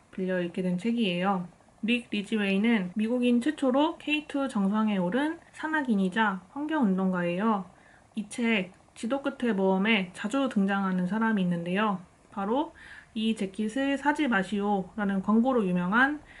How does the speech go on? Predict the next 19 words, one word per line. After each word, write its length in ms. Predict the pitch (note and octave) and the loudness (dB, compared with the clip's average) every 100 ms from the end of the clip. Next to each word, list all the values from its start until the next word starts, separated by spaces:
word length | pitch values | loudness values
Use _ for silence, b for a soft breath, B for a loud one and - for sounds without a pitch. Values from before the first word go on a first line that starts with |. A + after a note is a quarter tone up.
| B | B
파타고니아 760 | - D4 D#4+ D4 B3+ A#3 A3+ A3+ | -12 -6 -2 0 4 4 4 2
창립자 560 | B3+ B3+ A#3 - C#4+ D#4+ | 0 -2 -2 -2 -4 -4
이본 380 | A3 F#3+ G3 G3 | -4 -2 0 -2
슈나드와 760 | G3 C#4 C#4 G#3+ G3 A#3 F3+ - - - | -4 0 0 0 2 2 0 -6 -18 -14
토지를 600 | - D#4+ D#4 C#4+ C#4 C4+ | -8 -4 2 4 4 4
사들인 380 | C4+ E4 D#4 A3+ | 2 2 4 4
다음 280 | F#3+ A#3 D4+ - - | 4 4 0 -10 -14
국가에 460 | G#3+ - G#3+ G#3 F#3+ | -10 -2 0 0 0
기부해 600 | G3 F3+ F#3+ A3 F#3+ F3+ | -2 -4 0 0 0 -2
국립공원을 680 | A3 A#3+ C#4 G#3 G3+ G3+ F#3 | 2 2 2 0 2 2 2
만든 520 | E3 D#3+ F#3 F#3+ F3+ B B B | -2 -2 0 0 -2 B B B
노스페이스 880 | - G3+ - - A3+ G#3 - A3 G#3 | -10 -10 -10 -2 -2 -2 -6 -6 -4
창립자 640 | G3+ C4+ B3+ A#3 A#3 C#4+ - | -2 0 0 0 0 -2 -4
더그 440 | - G3+ G3 D4 D#4+ | -4 -4 0 -2 -2
톰킨스예요. 920 | E4+ D#4+ D#4 - G3 F3 F#3+ G#3+ F#3+ - - | -6 -4 -4 -4 -4 -2 0 0 -2 -10 -14
셋은 560 | - C4+ C4+ C4 B3 A3+ | -8 -2 2 4 4 4
오랜 300 | G#3+ A#3+ A#3 | 4 6 6
친구이자 720 | D4+ E4 D#4+ G#3 G#3 A3+ A#3 | 2 0 2 2 4 2 2
동시에 600 | G3+ F#3+ G#3 F#3+ F#3+ F#3 | 0 0 0 0 0 -2